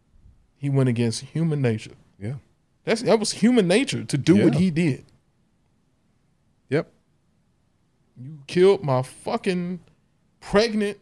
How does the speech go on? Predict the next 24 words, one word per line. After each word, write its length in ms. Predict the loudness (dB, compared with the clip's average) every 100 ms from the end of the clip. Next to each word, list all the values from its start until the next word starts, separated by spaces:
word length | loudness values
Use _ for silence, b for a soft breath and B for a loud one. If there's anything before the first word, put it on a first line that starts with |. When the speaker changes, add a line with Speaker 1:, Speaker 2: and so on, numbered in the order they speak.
| _ _ _
Speaker 2:
Spoiler 360 | -4 4 6 6
alert 280 | 4 0 -4
for 160 | -10 -8
Seven, 400 | -2 -2 -2 -4
Speaker 1:
I 60 | -2
Speaker 2:
if 20 |
Speaker 1:
don't 80 | -2
Speaker 2:
you 60 |
haven't 160 | -2 -4
seen 260 | -4 -4
it. 40 | 0
Speaker 1:
Fuck 220 | 0 0
it. 100 | -6 -16 -20
You 80 | -10
should 160 | -6
have 60 | -4
seen 120 | -2
Speaker 2:
It's, 140 | -2 -2
Speaker 1:
it 60 |
by 60 | 0
Speaker 2:
yeah, 140 | 0
Speaker 1:
now. 40 | 0
Speaker 2:
it's 140 | -4
fucking 500 | -4 -6 -4 -6 -8